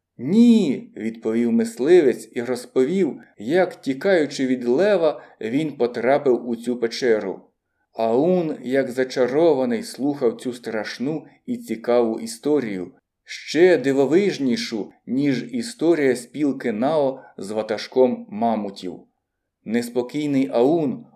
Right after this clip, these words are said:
охочий до пригод і пожадливий до всього незнайомого, поривався у подорож. І він гордовито промовив: «Аун і Зур рівні тепер з ватажком уламрів».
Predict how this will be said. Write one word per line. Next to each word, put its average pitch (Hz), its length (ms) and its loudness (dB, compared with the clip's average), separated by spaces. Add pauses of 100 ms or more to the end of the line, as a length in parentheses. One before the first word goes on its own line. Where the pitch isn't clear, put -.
охочий 139 580 -2
до 120 180 2
пригод 120 600 -2 (140)
і 117 120 -10
пожадливий 131 800 0
до 120 160 4
всього 123 420 -4
незнайомого, 131 920 -4 (260)
поривався 123 720 2
у 120 260 -8
подорож. 101 680 -2 (540)
І 107 240 -8
він 170 240 2
гордовито 131 720 2
промовив: 123 720 2 (480)
«Аун 127 680 2
і 123 80 -2
Зур 131 500 2 (220)
рівні 135 600 2
тепер 123 420 4
з 101 80 -8
ватажком 123 760 0
уламрів». 127 640 0